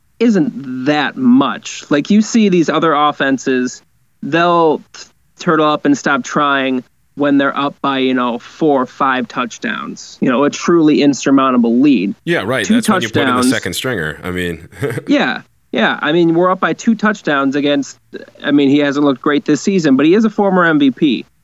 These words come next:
Speaker 1: Like, he, he easily could have come back to burn us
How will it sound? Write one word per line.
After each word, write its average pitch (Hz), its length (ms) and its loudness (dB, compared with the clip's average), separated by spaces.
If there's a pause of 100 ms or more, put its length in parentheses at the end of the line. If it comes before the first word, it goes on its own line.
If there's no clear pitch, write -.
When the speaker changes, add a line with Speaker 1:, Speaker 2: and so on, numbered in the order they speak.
(300)
Speaker 1:
Like, 120 340 -4 (1200)
he, 151 240 0
he 147 300 2
easily 170 480 2
could 151 220 0
have 139 140 0
come 139 200 2
back 135 240 0
to 147 120 -2
burn 127 300 0
us 110 400 -4